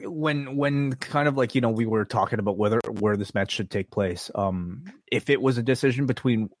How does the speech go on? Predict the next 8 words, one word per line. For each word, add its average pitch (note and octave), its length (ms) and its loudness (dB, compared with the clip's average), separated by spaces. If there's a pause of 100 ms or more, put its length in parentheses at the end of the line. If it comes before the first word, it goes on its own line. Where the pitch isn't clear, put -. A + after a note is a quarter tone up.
(160)
Wembley A#2 580 2
and G2+ 140 -2
Toronto, A2 520 2
I G#2+ 220 0
was A#2+ 300 0
willing A2+ 300 0
to A#2+ 100 2
s-, G#2+ 160 -4